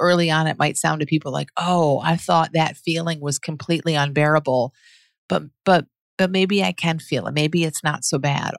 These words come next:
All of that starts to, starts to erase a little bit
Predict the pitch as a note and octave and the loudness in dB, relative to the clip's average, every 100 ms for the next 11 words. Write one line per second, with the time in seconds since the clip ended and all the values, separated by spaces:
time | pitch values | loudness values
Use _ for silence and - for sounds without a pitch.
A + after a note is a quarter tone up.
0 | - - G3+ A3+ G3 D#3+ C3+ - - D3 | -2 4 6 6 4 4 0 0 0 0
1 | C#3+ - D3 C#3 C3 - _ _ _ - | 0 0 2 2 0 -10 _ _ _ -8
2 | - D#3+ D#3 - - D3+ C#3+ - _ _ | 0 2 2 0 2 2 2 -2 _ _
3 | _ _ - F3 D#3 D#3+ E3+ D#3 - - | _ _ 0 2 4 4 4 4 2 -2
4 | - D#3 D#3 D#3 D3 C#3+ C3 | 0 0 2 2 4 4 4